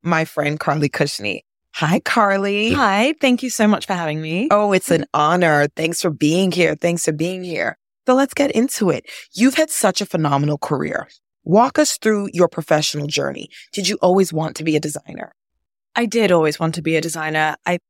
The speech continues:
Speaker 2: from I was a child, I was always sketching dresses, and everything I did was sort of geared towards becoming a designer. That's all I thought about, or I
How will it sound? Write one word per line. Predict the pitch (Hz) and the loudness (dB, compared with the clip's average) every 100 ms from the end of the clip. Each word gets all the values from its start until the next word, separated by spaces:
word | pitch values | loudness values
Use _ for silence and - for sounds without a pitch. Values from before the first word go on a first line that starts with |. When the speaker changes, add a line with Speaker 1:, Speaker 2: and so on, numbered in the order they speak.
| _ | _
Speaker 2:
from | - 190 180 175 175 175 170 - | -2 2 2 2 0 -2 -4 -4
I | 175 | -2
was | 175 | -2
a | 170 | -2
child, | - 170 165 165 160 - | -2 0 0 0 -2 -2
I | 175 | -2
was | 165 165 | 0 0
always | 170 165 165 160 - | 0 2 0 -2 -6
sketching | - 175 - - 175 | -4 -4 -2 -4 -2
dresses, | 156 160 - 170 165 165 151 - | 0 0 -2 -2 -2 -4 -6 -6
and | 170 165 160 160 - _ _ _ _ | -4 -2 -2 -2 -6 _ _ _ _
everything | 208 202 208 220 | -2 -2 0 0
I | 185 | 0
did | 175 185 185 165 | 2 4 4 4
was | 175 | 0
sort | - 165 | -4 -8
of | 151 - | -8 0
geared | 185 175 165 | 2 4 2
towards | 180 170 165 165 156 | -6 -4 0 0 0
becoming | - 170 - - 180 175 156 151 143 - | -6 -6 -6 -6 -2 0 0 -2 -6 -6
a | 165 160 | -4 -4
designer. | 165 165 160 156 147 | -4 -4 -4 -4 -4
That's | 160 - - | -4 -8 -2
all | 180 170 165 160 160 _ _ _ _ _ | 2 2 2 0 -2 _ _ _ _ _
I | - 175 165 160 | -2 0 2 -2
thought | - 175 180 | -2 0 2
about, | 165 160 165 | 2 2 2
or | 160 151 | 2 2
I | 156 | 2